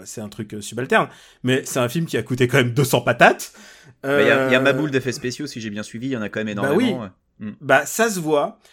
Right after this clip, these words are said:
Speaker 1: Et en fait, ce film m'a fait penser, euh, en bien ou en mal, à Jupiter, euh, Jupiter Ascending, en fait.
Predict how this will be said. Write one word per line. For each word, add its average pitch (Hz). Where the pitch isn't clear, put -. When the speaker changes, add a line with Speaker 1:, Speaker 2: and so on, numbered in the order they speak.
Speaker 1:
Et 180
en 190
fait, 254
ce 240
film 247
m'a 214
fait 208
penser, 208
euh, 135
en 135
bien 180
ou 180
en 139
mal, 202
à 147
Jupiter, 170
euh, 156
Jupiter 185
Ascending, 170
en 107
fait. -